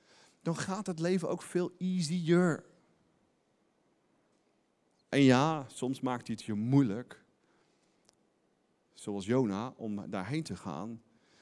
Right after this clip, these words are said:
naar een stad die echt barbaren waren, om vertrouwen te leren in zijn fantastische God. En als je dat vertrouwen leert en je durft daarop te gaan staan,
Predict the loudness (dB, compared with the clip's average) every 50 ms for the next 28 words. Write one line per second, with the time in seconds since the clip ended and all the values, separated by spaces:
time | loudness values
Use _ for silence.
0 | _ _ _ -8 -8 -8 -8 -10 -8 -6 -6 -6 -6 -8 -16 -20 _ _ -10 -8
1 | -8 -8 -10 _ _ _ -10 -10 -10 -12 -10 -6 -6 -4 -4 -4 -4 -4 -4 -2
2 | -4 -4 -6 -6 -8 -8 -8 -10 -10 -12 -16 -18 -20 _ _ _ _ _ _ _
3 | _ _ _ _ _ _ _ _ -20 -20 -20 -20 -20 _ _ _ _ _ _ _
4 | _ _ -6 -6 -6 -6 -8 -8 -8 -6 -4 -4 -2 -2 -2 -2 -4 -4 -6 -8
5 | -10 -12 -10 -8 -6 -4 -2 -2 -4 -4 -6 -8 -10 -8 -8 -8 -6 -6 -6 -6
6 | -6 -6 -8 -10 -12 -12 -10 -10 -12 -10 -12 -14 -14 -14 -12 -10 -10 -10 -10 -12
7 | -14 -16 -18 -18 -18 _ _ _ _ _ _ _ -20 -18 -16 -16 -12 -2 -2 -2
8 | 0 4 4 6 8 8 8 6 6 4 0 -2 -2 2 4 6 8 8 10 10
9 | 10 10 10 10 8 8 8 8 10 10 10 10 8 6 6 8 8 6 6 6
10 | 4 2 4 6 4 4 4 4 4 2 4 4 2 2 2 2 2 2 4 4
11 | 4 4 4 4 2 0 -4